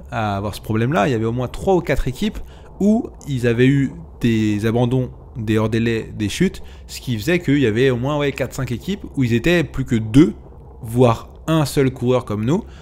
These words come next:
ce qui fait que du coup pour le contre-la-montre par équipe c'est un petit peu ridicule de partir pour un contre-la-montre par équipe tout seul, ça n'a aucun sens, et en plus arriver dans les délais du contre-la-montre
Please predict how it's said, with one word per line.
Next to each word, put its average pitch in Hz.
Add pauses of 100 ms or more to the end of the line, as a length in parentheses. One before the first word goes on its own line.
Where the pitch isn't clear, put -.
(220)
ce -
qui 131
fait 185
que 151
du 120
coup 190
pour 131
le -
contre-la-montre 113
par 107
équipe 147
c'est -
un 104
petit 113
peu 127
ridicule 113
de 110
partir -
pour 117
un 107
contre-la-montre 117
par 117
équipe 110 (480)
tout 110
seul, 135
ça -
n'a 104
aucun 110
sens, 147
et 113
en 104
plus 113
arriver 107
dans 110
les 107
délais 123
du 120
contre-la-montre 127